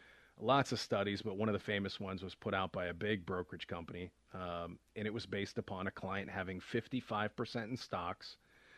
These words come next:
and forty-five percent in bonds, but it looks backwards over the last thirty years. Well, it's important to note that over the last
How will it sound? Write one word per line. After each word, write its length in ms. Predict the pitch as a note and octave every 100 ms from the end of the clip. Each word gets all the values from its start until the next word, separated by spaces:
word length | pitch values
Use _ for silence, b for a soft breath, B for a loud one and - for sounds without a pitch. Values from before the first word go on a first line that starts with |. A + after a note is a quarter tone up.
| B B
and 140 | A#2+
forty-five 680 | - C#3 D#3+ D#3 - A2 G#2
percent 400 | - F#2 G2 F#2 - -
in 80 |
bonds, 580 | F2+ C3+ D3 G2 F2+ - -
but 140 | - A#2
it 160 | G#2+
looks 440 | A#2+ D3 - - - - - F#2
backwards 640 | A#2+ B2+ D#3 A2 F#2+ F2+
over 160 | G2 F#2
the 60 | F2+
last 360 | G2 G2+ - -
thirty 220 | G#2 F2+
years. 500 | G2 D3 A#2+ - - B B B B B B B B _
Well, 80 | -
it's 100 | -
important 400 | B2+ - G3 E3+
to 80 | A#2
note 360 | C3 E3 B2+
that 80 | A#2
over 120 | A#2
the 80 | A2+
last 380 | A2 A#2+ C3+ -